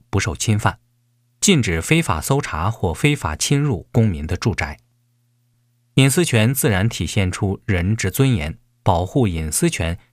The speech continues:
即保护人之尊严。如果法律不保护某些直属个人领域的利益、隐私权，那么人格尊严将荡然无存。所谓四必问，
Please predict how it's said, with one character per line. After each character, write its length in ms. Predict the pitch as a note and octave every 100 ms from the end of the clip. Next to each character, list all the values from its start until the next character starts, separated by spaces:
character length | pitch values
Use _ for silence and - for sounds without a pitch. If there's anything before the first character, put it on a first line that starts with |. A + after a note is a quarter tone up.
| -
即 160 | G#2
保 300 | G2 - D2
护 240 | D#2 G#2+ E2+
人 240 | D#2 D#2+
之 140 | G2+ F#2+
尊 200 | A2+ G#2+
严。 220 | D#2 - _ _ _ _ _ _ -
如 100 | D#3+
果 160 | E3+
法 240 | E3+ G2 F2
律 160 | A#2+
不 180 | A2 A#2+
保 240 | A2+ E2 D#2
护 240 | - F#2
某 300 | E2+ E2+ D#2
些 240 | - A2
直 240 | G#2 - D3+
属 240 | - D#2+
个 240 | - F#3 A#2
人 220 | F2 F#2+
领 180 | D#2 E2+
域 140 | G#2+
的 160 | E2+ E2
利 200 | C#3+ E2
益、 220 | D#2+ - _
隐 180 | - D#2+
私 160 | - C3+
权， 260 | - D2 - _ _ _
那 100 | B2+
么 180 | A2+ F2+
人 240 | E2 G#2 E3
格 180 | G2
尊 220 | F#2 E3 D#3+
严 220 | D#2+ E2+ -
将 300 | - F2 F2+ -
荡 180 | C3 D2+
然 220 | D2+ D2+
无 100 | D#2
存。 300 | - D2 D#2+ _ _ _ _ _ _ _ _ _ _ _ _ _ _ -
所 220 | - G#2
谓 220 | A#2 G#2
四 280 | G2 - D3+
必 160 | B2+ A2
问， 200 | C#3+